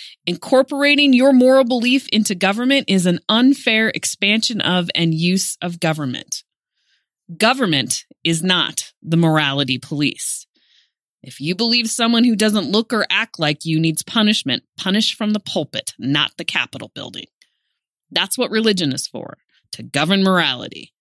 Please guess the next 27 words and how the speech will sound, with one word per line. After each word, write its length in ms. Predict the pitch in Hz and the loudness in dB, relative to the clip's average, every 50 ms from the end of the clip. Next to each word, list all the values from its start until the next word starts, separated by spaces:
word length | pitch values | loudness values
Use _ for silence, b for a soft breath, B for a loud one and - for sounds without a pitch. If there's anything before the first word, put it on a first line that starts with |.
| _ | _
That 220 | - 147 160 175 170 | -4 -2 0 2 2
is 240 | 170 151 131 131 139 | 0 0 0 -2 0
not 340 | 135 139 143 160 185 - _ - | 0 2 2 0 0 -2 _ -4
the 80 | 180 156 | -4 -2
role 300 | 151 165 160 160 156 156 | 0 2 2 2 0 0
of 80 | 151 | -2
government. 560 | 151 139 131 - - - - - - - - - _ _ _ _ _ _ _ _ _ | -2 -4 -4 -4 -8 -18 -18 -18 -18 -20 -20 -20 _ _ _ _ _ _ _ _ _
And 140 | - - 180 | -6 -4 -2
to 120 | - 190 180 | -2 -2 -2
confuse 520 | - 175 180 - - 240 269 277 254 254 | -2 -2 -4 0 0 0 2 0 0 -2
the 100 | 214 202 | -4 -4
role 280 | 190 208 214 214 202 190 | 0 0 2 2 2 0
of 100 | 175 160 | -2 -4
religion 540 | 143 139 143 185 214 214 254 247 247 240 | -6 -4 -2 -2 0 0 0 0 0 0
and 160 | - - 156 156 | 0 -2 -2 -2
the 60 | 147 | 0
role 200 | 156 170 175 160 | 2 2 2 2
of 140 | 147 151 - | 0 -2 -2
government 460 | 170 165 170 208 220 240 247 - - | -2 0 0 2 2 0 0 0 -2
is 160 | - 151 - - | -4 -4 -2 -2
antithetical 800 | 156 175 202 214 - 254 - - 214 196 190 180 - - 160 151 | -2 0 0 0 -2 -2 -2 0 0 2 0 0 -2 -2 -4 -4
to 140 | - - - | -4 -6 -6
personal 480 | - - 196 190 - - 196 185 180 | -2 0 0 0 0 0 -4 -4 -6
freedom, 400 | 175 - - 170 156 160 156 156 | -4 -2 0 0 2 2 2 0
less 320 | 151 156 175 202 202 - - | 0 0 0 0 0 -2 -4
government 520 | - 170 151 143 147 147 143 143 - - | -4 -4 -4 -2 -2 -2 -2 -2 -2 -2
mantra 540 | - 175 165 165 180 - - 131 127 127 | -2 0 0 0 0 -2 -2 -4 -4 -4